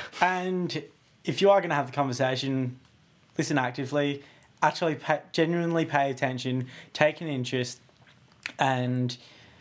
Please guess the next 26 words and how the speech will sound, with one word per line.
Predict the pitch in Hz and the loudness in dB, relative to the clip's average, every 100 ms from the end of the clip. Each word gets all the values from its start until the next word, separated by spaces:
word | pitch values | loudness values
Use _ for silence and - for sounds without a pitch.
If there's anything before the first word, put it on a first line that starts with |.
| - - - - | -20 -20 -18 -4
respo-, | 139 - 170 - | -2 2 0 0
respond. | 170 151 - 151 170 151 123 - | -2 -2 2 2 2 -2 -10 -2
Think | 180 190 175 160 | 0 0 -4 0
about | 139 127 | 2 2
how | 131 131 | 0 -2
you | 123 120 | -2 -6
respond, | 123 156 208 320 254 - _ _ - | -4 0 0 0 -2 -6 _ _ -4
and | 156 151 151 147 135 117 | 0 0 0 0 -2 -2
make | 131 143 | 0 0
sure | 139 143 135 | 0 0 0
that, | 123 113 | 0 0
you | 123 | 0
know, | 117 117 117 _ - | 0 -2 -6 _ -6
you | 131 | 0
don't | 135 127 | 0 0
just | 123 - - | -6 -8 -10
walk | 135 127 127 | -2 -2 4
away | 120 120 | 2 2
from | 127 123 | -2 -4
it | |
and | 123 120 | -4 -4
forget | 127 120 | 0 0
everything | 120 120 135 127 | 0 -6 -8 -4
they've | 127 | -4
said, | 123 143 123 | 0 0 2
like, | 117 113 | 0 0